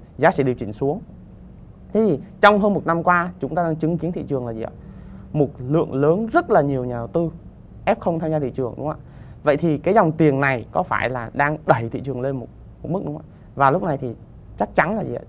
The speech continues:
VN-Index nó đang tăng và nó thể hiện rõ điều đó qua thanh khoản. À,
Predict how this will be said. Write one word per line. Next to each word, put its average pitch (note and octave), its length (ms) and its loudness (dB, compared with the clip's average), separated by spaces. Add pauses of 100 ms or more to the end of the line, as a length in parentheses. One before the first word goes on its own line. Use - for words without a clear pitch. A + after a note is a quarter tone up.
(200)
VN-Index D#3 300 2
nó D3+ 80 -4
đang C#3 180 -4
tăng C#3+ 240 -4
và A#2+ 80 -6
nó C3 60 -6
thể C3+ 120 -6
hiện A#2+ 140 -4
rõ A2+ 140 -2
điều A#2+ 120 -2
đó B2+ 280 -2
qua D3+ 120 -2
thanh D#3 180 -2
khoản. A2+ 280 -4 (840)
À, C3 220 2